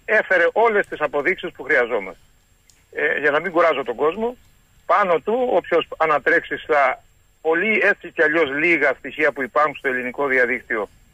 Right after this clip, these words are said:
αλλά εμείς τα έχουμε αλλιεύσει από το διαδίκτυο ή από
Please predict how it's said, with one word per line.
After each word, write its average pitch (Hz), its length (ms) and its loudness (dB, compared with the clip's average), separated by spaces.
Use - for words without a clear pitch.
αλλά 143 240 2
εμείς 139 200 -2
τα 147 80 0
έχουμε 135 200 -2
αλλιεύσει 131 400 0
από 123 200 0
το 120 120 -6
διαδίκτυο 120 680 0
ή 135 160 0
από 123 320 -2